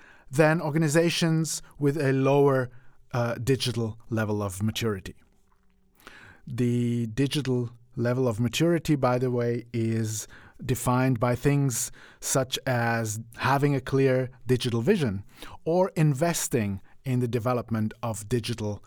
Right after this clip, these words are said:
skills, uh, in the workforce. So for many organizations, when it comes to digitalization, adapting the business model, the processes,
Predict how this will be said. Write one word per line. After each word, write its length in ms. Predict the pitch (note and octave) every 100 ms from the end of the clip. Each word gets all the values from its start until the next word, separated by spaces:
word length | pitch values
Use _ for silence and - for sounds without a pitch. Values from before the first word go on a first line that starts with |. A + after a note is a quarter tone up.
| _ -
skills, 680 | - - A2 F#2+ F#2+ - - - _ _ - -
uh, 220 | A2 G#2+
in 140 | A#2+ A2+
the 80 | A2+
workforce. 640 | A2+ - - - - - - - _ _ _ _ _ _ - - - -
So 160 | F#3
for 120 | E3+ F3+
many 240 | A#3+ D4
organizations, 880 | G#3+ E3 D3 C3 D#3+ E3 C3 A2+ A2
when 140 | C3
it 100 | B2+
comes 260 | D#3 E3 -
to 200 | D3 B2+ - -
digitalization, 1120 | D3 D3+ D3 C3+ B2+ C3 C#3+ D3 C3 B2+ C#3 - - - - - -
adapting 560 | A#2 E3+ F#3+ - F3+ D#3+
the 80 |
business 480 | B2 D3+ F3 F3 A#2+
model, 500 | A#2+ G#2 G2+ G#2 - - -
the 80 |
processes, 840 | C3 D#3+ F3 F3 D3+ - C3 A#2